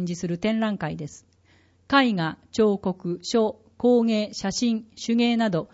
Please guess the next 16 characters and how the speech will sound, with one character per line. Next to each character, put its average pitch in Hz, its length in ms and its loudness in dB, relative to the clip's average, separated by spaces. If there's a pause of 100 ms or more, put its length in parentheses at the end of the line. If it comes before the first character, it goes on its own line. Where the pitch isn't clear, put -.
(140)
様 285 300 2
々 262 180 2
な 185 80 -2
作 - 220 -8
品 190 220 -2
を - 20 -2
お 170 80 -2
楽 208 180 -2
し 202 100 -8
み 190 120 -4
く 185 80 -6
だ 175 100 -2
さ 160 160 -6
い。 147 80 -10 (880)
日 254 260 0
時、 165 240 -8